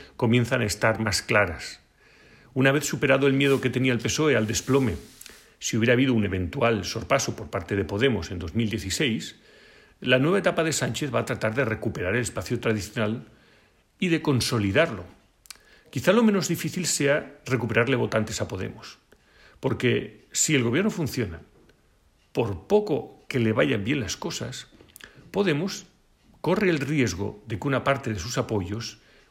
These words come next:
operen o vuelvan a actuar en clave estratégica de voto útil y acaben votando al pesoe. Para evitar esto, seguramente, Podemos necesita redefinir su organización política,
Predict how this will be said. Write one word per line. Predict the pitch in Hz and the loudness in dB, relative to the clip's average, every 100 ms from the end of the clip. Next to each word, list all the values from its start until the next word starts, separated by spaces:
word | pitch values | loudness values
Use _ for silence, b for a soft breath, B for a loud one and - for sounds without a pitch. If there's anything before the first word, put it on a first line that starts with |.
| b | b
operen | 120 113 156 131 117 90 - | -6 4 4 4 0 -6 -8
o | 113 | -6
vuelvan | 95 131 131 120 | 4 6 6 2
a | |
actuar | 113 - 135 120 | 2 2 2 2
en | 98 | 0
clave | 82 120 120 92 110 | 0 2 2 0 -4
estratégica | - - 87 143 - - 98 | -8 -10 -2 -2 -2 -8 -6
de | 85 | -2
voto | 101 113 | -2 0
útil | 151 113 - 113 113 B B B B B _ | 0 0 -4 -8 -12 B B B B B _
y | 208 | 2
acaben | 190 139 131 131 | 4 2 2 2
votando | 113 104 92 87 | -2 -4 -4 -4
al | 90 | -4
pesoe. | 101 - - - _ _ _ _ _ - | -4 -6 -8 -12 _ _ _ _ _ 2
Para | 117 113 | 4 4
evitar | 107 - 104 | 2 2 4
esto, | 156 - - 180 - - _ | 4 2 -2 -2 -4 -18 _
seguramente, | - 117 139 123 143 120 - - 170 - b b b b _ | -4 0 2 2 2 0 -4 -8 -8 -18 b b b b _
Podemos | - 135 151 185 196 - | 2 2 4 0 -2 -2
necesita | 131 110 117 - 160 147 156 156 - - _ _ _ _ _ _ | -2 -2 -2 -2 -2 -2 -2 -2 -6 -20 _ _ _ _ _ _
redefinir | - 123 135 156 143 143 131 - 120 151 214 | -6 2 8 8 8 4 2 0 0 0 0
su | - | -2
organización | 139 107 107 95 104 135 123 | -2 0 -2 -2 -2 -2 -2
política, | 107 120 151 120 - | -2 -4 -4 -10 -14